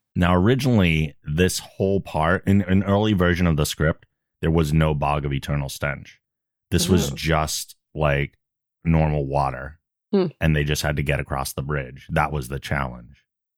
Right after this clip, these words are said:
Speaker 1: So they had to get by Sir Didymus.
Speaker 2: <laughs>
Speaker 1: That's why, so there's the leftover part. Actually, we'll get to that right now. Uh, at the bridge that leads out of the bog, they meet Sir Didymus, who won't let them pass.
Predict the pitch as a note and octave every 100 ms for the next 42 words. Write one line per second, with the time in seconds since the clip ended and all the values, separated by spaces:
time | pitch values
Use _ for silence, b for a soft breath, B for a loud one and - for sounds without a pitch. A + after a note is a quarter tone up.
0 | _ _ - D2 D2 C#2 C2 C#2+ - C#2
1 | - D2 C2+ C#2+ C2 B1+ - - _ _
2 | _ - - - - - - F#2 - G2+
3 | F#2+ F2 F2 - G#2+ G2 G2 E2 F#2+ F2+
4 | G2 - A2+ G2+ E2 E2 D2+ D#2 - D2
5 | C#2+ _ _ _ D#2 D#2 D2+ - C#2+ C2+
6 | C#2 C#2 C2 C#2+ D#2+ D#2 E2+ F#2 F2+ G2
7 | F#2+ F2+ F#2 E2+ E2+ E2+ D2+ D#2 D#2+ D#2
8 | D#2 E2 - F#2+ F2+ E2+ E2 D#2+ - _
9 | _ - D#2 F2 F2+ F#2 F#2 F2 D2+ C#2
10 | - -